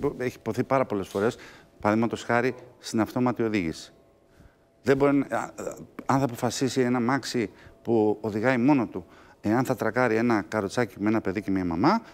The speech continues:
ή ένα ζευγάρι ηλικιωμένο. Ποιο θα προτιμήσει αν δεν έχει άλλη επιλογή; Αυτό είναι ένα δίλημμα. Και τέτοιου είδους διλήμματα είναι αυτή τη στιγμή τα οποία μπαίνουν στο A I. Είναι ένας κίνδυνος. Ο άλλος κίνδυνος έχει να κάνει με το cyber security. Και τι εννοώ;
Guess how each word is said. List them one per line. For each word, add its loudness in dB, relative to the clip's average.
ή 0
ένα 4
ζευγάρι 2
ηλικιωμένο. -2
Ποιο 4
θα 4
προτιμήσει 0
αν 2
δεν 2
έχει -4
άλλη -2
επιλογή; -6
Αυτό 2
είναι 4
ένα 4
δίλημμα. -6
Και 2
τέτοιου 2
είδους -2
διλήμματα 0
είναι 2
αυτή 0
τη 4
στιγμή -2
τα 4
οποία 2
μπαίνουν 0
στο 0
A 4
I. -2
Είναι 6
ένας 2
κίνδυνος. -8
Ο 4
άλλος 4
κίνδυνος 4
έχει 2
να 0
κάνει 0
με -2
το -2
cyber 0
security. -4
Και 0
τι 2
εννοώ; 0